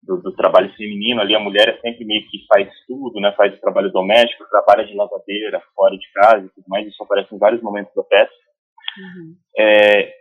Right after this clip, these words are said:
Speaker 1: e daí, assim, a Romana acorda e o Tião é o primeiro ali do, do, dos homens a acordar justamente porque ele quer sair antes de casa pra furar essa greve. Mas claro que ele não diz isso, né? É,
Speaker 2: Uhum.
Speaker 1: teoricamente ele está se arrumando pra ir lá pro movimento.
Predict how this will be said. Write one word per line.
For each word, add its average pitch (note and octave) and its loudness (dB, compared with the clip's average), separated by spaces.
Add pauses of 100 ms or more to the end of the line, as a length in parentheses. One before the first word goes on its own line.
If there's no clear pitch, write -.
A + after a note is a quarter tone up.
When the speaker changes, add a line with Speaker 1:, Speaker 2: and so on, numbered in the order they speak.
(120)
Speaker 1:
e A#2+ 2
daí, B2 4
assim, G#2 -6
a G#2 -4
Romana A#2+ 2
acorda C#3 2
e D#3+ -4
o D#3+ -12
Tião C#3+ -10
é D3 -2 (120)
o - -20
primeiro F3 -4 (260)
ali A#2 -2
do, B2+ -4
do, G2+ -10
dos A2 -8
homens C3+ 0
a C3 -2
acordar B2 0
justamente C#3 -12
porque D#3+ -4 (220)
ele A#2 -6
quer A#2+ 2 (220)
sair C3 2
antes C#3+ -4
de B2 -8
casa C3+ 0 (580)
pra G#2+ 4
furar - -10
essa D3 -12
greve. E2+ -6 (580)
Mas F#2+ -4
claro G2+ 4
que - -6
ele A2 -8
não A#2 -8
diz C3 -12 (140)
isso, - -20
né? F2+ -12 (240)
É, F2 -4
Speaker 2:
Uhum. G2 -16
Speaker 1:
teoricamente G2+ -2
ele A2+ -4
está - 0
se - -6
arrumando A2+ -4
pra B2+ 2
ir A2+ -4
lá A2+ 2
pro B2+ -10
movimento. B2+ -4